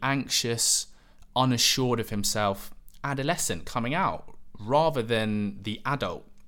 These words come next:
I'll come on to more of that later as well. But I realised this isn't me.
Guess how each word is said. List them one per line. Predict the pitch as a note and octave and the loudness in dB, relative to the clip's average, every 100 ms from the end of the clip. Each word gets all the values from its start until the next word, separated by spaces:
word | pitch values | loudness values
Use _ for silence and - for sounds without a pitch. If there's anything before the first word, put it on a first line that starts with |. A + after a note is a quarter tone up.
| - - - - - | -20 -20 -20 -20 -18
I'll | - | -12
come | - G2+ | -2 0
on | G2+ | 0
to | G2 | 0
more | G2 | -2
of | F2+ | 0
that | A2 G2 | -2 0
later | G2+ G2 F2+ | -4 -4 -6
as | F2 | -2
well. | A2+ G2+ - - - - - - - - - - | 0 0 -2 -16 -20 -20 -20 -20 -20 -20 -20 -12
But | - | -4
I | C3+ | -2
realised | D#3 G#3 F3 D3 | 2 4 4 4
this | D3 D#3+ | 2 2
isn't | D3+ B2+ | 0 0
me. | E3 C#3 | -2 -2